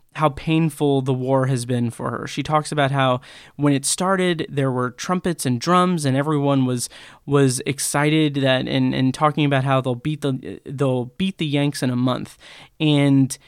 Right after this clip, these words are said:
how it, it didn't work out that way, essentially. And this was a, this is just, on one hand, I wonder if that's what,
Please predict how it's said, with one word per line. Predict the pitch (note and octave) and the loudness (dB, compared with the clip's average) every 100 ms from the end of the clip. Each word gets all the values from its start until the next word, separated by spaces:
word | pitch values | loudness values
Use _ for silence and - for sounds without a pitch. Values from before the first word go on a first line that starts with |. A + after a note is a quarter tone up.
| _ _ _ | _ _ _
how | - D#3 D3+ D3 D3 C#3+ - _ _ _ _ - | -4 0 4 4 4 0 -4 _ _ _ _ -12
it, | E3+ - _ | -8 -8 _
it | E3 C#3+ - - C#3 | 0 0 -4 -10 0
didn't | D3+ D3 - | 2 2 -2
work | C#3 C3+ C3+ | -2 -2 0
out | B2 - | -2 -2
that | B2 B2 | -4 -2
way, | B2+ B2+ - | -4 -4 -4
essentially. | - C3 B2+ - - A2 C3+ _ _ | -4 -2 -2 -2 -8 -10 -12 _ _
And | E3 D#3 D#3 D3+ - | 2 4 4 2 -2
this | D3+ C#3+ - - | -4 -2 -2 -2
was | - | -4
a, | C#4 - | -4 -4
this | D#3 D4+ G#4+ | -2 -2 -2
is | G4 | -4
just, | - G#3 F#3+ - - _ - | -2 -2 -2 -6 -10 _ -2
on | D#3 F3+ | 0 4
one | C#4 | 2
hand, | G3 C3 | 2 2
I | |
wonder | C3 D3 C#3 | 0 0 0
if | B2+ | 0
that's | C3+ C3+ - | -2 -4 -6
what, | D3 C#3 C3+ | -12 -6 -4